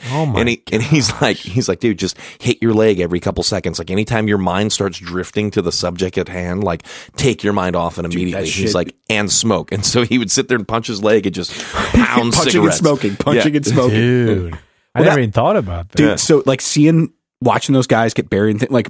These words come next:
Speaker 3: m-, uh, I think it was, uh, Robert Downey Junior when they had to do his cast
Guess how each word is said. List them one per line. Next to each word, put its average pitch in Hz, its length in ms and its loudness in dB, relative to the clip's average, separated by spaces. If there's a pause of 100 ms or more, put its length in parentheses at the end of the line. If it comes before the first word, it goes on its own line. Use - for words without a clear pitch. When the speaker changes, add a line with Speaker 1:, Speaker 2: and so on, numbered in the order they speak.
Speaker 3:
m-, 127 100 2 (100)
uh, 107 320 2 (320)
I 123 60 -2
think 139 220 -2
it 123 80 2
was, 104 560 -2
uh, 87 300 -6
Robert 123 240 0
Downey 117 240 2
Junior 98 520 -4
when 104 100 -6
they 98 80 -2
had 98 140 -4
to 98 60 -4
do 95 220 -4
his 90 460 -8 (240)
cast - 580 -6